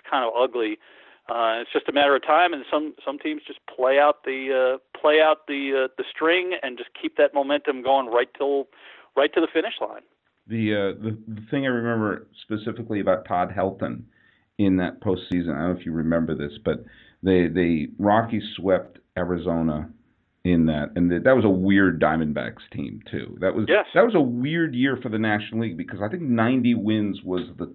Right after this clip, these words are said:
Speaker 2: top. <laughs> Like, you had home field
Speaker 1: Yeah.
Speaker 2: advantage,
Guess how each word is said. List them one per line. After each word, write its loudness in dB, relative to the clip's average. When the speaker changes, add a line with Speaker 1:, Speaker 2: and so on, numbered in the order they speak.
Speaker 2:
top. -4
<laughs> -18
Like, 4
you 4
had 6
home 2
field -2
Speaker 1:
Yeah. 2
Speaker 2:
advantage, 2